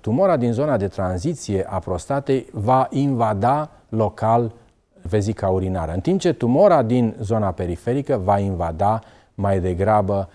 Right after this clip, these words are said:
veziculele seminale și canalele ejaculatorii. Dacă vorbim despre o răspândire sau extensie la distanță,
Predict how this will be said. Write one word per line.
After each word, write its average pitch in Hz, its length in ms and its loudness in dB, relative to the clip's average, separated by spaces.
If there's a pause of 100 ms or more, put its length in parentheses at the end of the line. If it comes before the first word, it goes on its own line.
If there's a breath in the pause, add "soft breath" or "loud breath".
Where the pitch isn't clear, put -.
(180 soft breath)
veziculele 101 680 -2
seminale 92 560 -4
și 95 220 -10
canalele 90 720 -2 (260 soft breath)
ejaculatorii. 87 880 -6 (800 soft breath)
Dacă 135 280 2
vorbim 160 340 2
despre 170 340 0
o 143 120 6
răspândire 135 680 2
sau 110 220 0
extensie 139 500 -2
la 113 180 6
distanță, 110 880 0